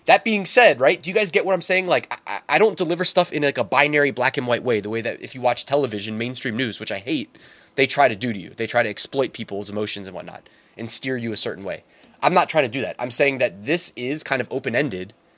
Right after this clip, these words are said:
and it looks like these are getting through. Maybe they all got through in the past and they no longer are in the future. I don't know from firsthand experience, but they're certainly selling well.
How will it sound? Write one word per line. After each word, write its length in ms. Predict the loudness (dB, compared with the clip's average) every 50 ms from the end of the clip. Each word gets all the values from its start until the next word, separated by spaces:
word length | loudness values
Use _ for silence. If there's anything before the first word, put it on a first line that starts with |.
| _ _ _ _ _ -8
and 320 | -4 -2 0 0 0 -2 -4
it 100 | -6 -4
looks 220 | -4 -2 2 2
like 180 | 2 2 2 -2
these 240 | -8 -6 -2 0 0
are 60 | 0
getting 240 | 0 0 -2 -2 -2
through. 280 | -2 -2 -2 -4 -6 -12 _ _ _ _ _ _ _ _ _ _ _ _ -10 -4
Maybe 220 | -4 -2 0 0
they 100 | 0 2
all 140 | 2 2 2
got 160 | 2 0 0
through 140 | -2 -4 -4
in 60 | -4
the 40 | -4
past 320 | 0 0 0 0 0 -2
and 80 | -6 -6
they 60 | -4
no 120 | -2 0
longer 240 | 2 2 2 2 0
are 160 | 0 2 2
in 60 | 2 0
the 80 | -2
future. 400 | -4 -4 -4 -2 -2 -2 -2 -4 -6 _ _ _ _ _ _ _ -4
I 60 | -2
don't 160 | -2 0 0
know 120 | 0 -2
from 120 | -2 -2 -6
firsthand 400 | -2 -2 0 0 0 -2 -4 -4
experience, 420 | -4 -4 -4 -2 -2 -4 -6 -8
but 200 | -6 -8 -6 -6
they're 100 | -6 -6
certainly 400 | -4 -4 -4 -4 -4 -6 -6 -6
selling 320 | -2 2 2 2 2 2 2
well. 300 | 2 2 0 0 -2